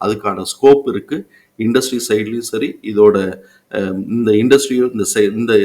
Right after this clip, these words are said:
செக்டார் சைடுல இருந்தே அதுக்கான ஸ்கோப் இருக்குங்கிறது நம்ம புரிதலுக்குள்ள எடுத்துக்கிறோம். But அதை இந்த கம்பெனி எப்படி யூட்டிலைஸ் பண்ணி மேல வரப்போறாங்கங்கிறது தான் நம்ம வந்து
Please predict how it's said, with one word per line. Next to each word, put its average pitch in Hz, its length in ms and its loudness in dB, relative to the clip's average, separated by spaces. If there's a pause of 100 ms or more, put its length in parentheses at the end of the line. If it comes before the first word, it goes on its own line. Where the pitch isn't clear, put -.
செக்டார் 143 520 0
சைடுல 117 460 -4
இருந்தே 113 240 -6
அதுக்கான 98 440 -8
ஸ்கோப் - 380 -8
இருக்குங்கிறது 98 580 -10 (380)
நம்ம 98 280 -4
புரிதலுக்குள்ள 117 460 0
எடுத்துக்கிறோம். 104 420 -10 (280)
But - 160 -8 (380)
அதை 107 340 0 (140)
இந்த 104 260 -4
கம்பெனி 139 600 -2
எப்படி 123 380 -4
யூட்டிலைஸ் 117 420 -4
பண்ணி 104 260 -4 (320)
மேல 117 260 -2
வரப்போறாங்கங்கிறது 98 920 -4
தான் 131 200 -6 (340)
நம்ம 104 260 -2
வந்து 92 200 -4